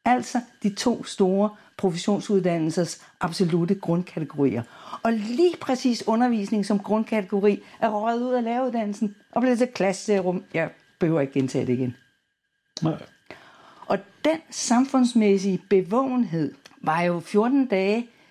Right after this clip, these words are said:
Speaker 1: med ultimativ tillid. Det her, det skal nok lykkes. Og med ultimativ, øh, sådan nærmest, øh, beundring og forundring. "Gud, hvad er det, der sker?" Jamen, hvis nogen har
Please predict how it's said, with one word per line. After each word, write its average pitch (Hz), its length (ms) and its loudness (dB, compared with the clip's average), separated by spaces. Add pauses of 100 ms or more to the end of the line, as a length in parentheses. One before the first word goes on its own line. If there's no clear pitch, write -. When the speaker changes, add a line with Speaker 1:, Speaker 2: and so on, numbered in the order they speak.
(140)
Speaker 1:
med 226 180 4 (100)
ultimativ 233 800 0
tillid. 170 480 0 (300)
Det 233 100 4
her, 247 140 2
det 214 140 -6
skal 214 180 -2
nok 208 200 0
lykkes. 220 420 0 (560)
Og 208 140 2
med 208 140 4 (100)
ultimativ, 240 960 0
øh, 190 340 4
sådan 226 220 0
nærmest, 208 800 0
øh, 190 180 2 (180)
beundring 240 600 0
og 190 100 -2
forundring. 247 600 -2 (520)
"Gud, - 200 0 (240)
hvad - 160 -10
er 104 160 -2
det, - 140 -14
der - 80 -6
sker?" - 300 -2 (520)
Jamen, 196 300 2 (320)
hvis 190 200 4
nogen 247 280 4
har 269 100 0